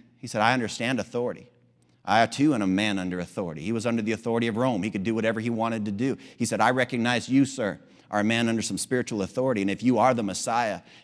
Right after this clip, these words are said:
all you have to do is speak the word, and everything's gonna work out. We, there'll be healing in my house. Go ahead, just say the word." And Jesus turned to his disciples and said, "I haven't even found that great of faith even in, in Israel."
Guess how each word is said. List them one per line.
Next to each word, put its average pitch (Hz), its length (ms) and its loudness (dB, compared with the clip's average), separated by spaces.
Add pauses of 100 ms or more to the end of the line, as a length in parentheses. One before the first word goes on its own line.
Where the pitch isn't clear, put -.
(120)
all 104 120 2
you 110 120 0
have 110 140 -2
to 104 60 -8
do 107 200 -2
is 90 80 -6
speak - 260 -10
the 107 80 -10
word, 104 340 -4 (240)
and 98 140 -2
everything's 101 420 -2
gonna 98 160 -8
work 98 220 -6
out. 107 220 -2 (260)
We, 98 140 -4
there'll 104 180 -2
be 87 100 -4
healing 104 300 -4
in 87 80 -4
my 90 140 -4
house. 95 440 -8 (920)
Go 90 140 -2
ahead, 92 340 -8
just - 240 -8
say 87 120 -6
the 78 100 -8
word." 87 360 -10 (1040)
And 92 100 -4
Jesus 110 300 -2
turned 120 280 -4
to 107 40 -4
his 98 140 -6
disciples 110 500 -4
and 87 80 -10
said, 95 160 -8
"I 104 100 -2
haven't 110 140 -8
even 85 160 -10
found 98 280 -8
that - 140 -10
great 85 300 -8
of 76 60 -14
faith 80 260 -10
even 78 260 -8
in, 78 220 -12
in 78 140 -10
Israel." 82 420 -12